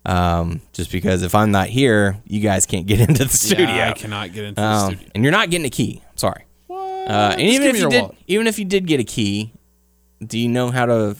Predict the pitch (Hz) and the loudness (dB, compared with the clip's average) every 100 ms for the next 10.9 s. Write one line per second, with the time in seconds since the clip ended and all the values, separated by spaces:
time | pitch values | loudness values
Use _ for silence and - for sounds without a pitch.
0 | - 107 113 120 117 - - 123 151 170 | -6 -4 -2 -4 -4 -8 -4 -4 -4 -4
1 | 151 104 104 - 107 110 110 110 123 120 | -6 -8 -10 -8 -6 -4 -4 -4 -4 -2
2 | 147 180 - _ _ _ _ _ _ _ | -2 -6 -12 _ _ _ _ _ _ _
3 | 180 262 349 - - _ _ _ _ _ | 0 2 0 -4 -18 _ _ _ _ _
4 | _ - 220 220 190 208 _ _ _ _ | _ -14 -8 -6 -6 -10 _ _ _ _
5 | _ _ _ _ _ - 151 - 113 101 | _ _ _ _ _ -12 -10 -6 -4 -4
6 | 98 104 107 - 139 127 123 104 123 120 | -4 -6 -8 -10 -8 -4 -4 -4 -2 0
7 | 110 101 110 - 92 - 98 101 - - | 0 0 -4 -6 -8 -6 -6 -6 -14 -20
8 | _ _ 117 107 127 104 101 104 104 104 | _ _ -4 0 0 0 0 0 0 0
9 | 113 139 208 165 185 170 151 _ _ _ | 0 0 -2 -2 -2 -4 -10 _ _ _
10 | - 233 208 _ 226 247 139 87 | -4 -4 -4 _ -2 0 0 -2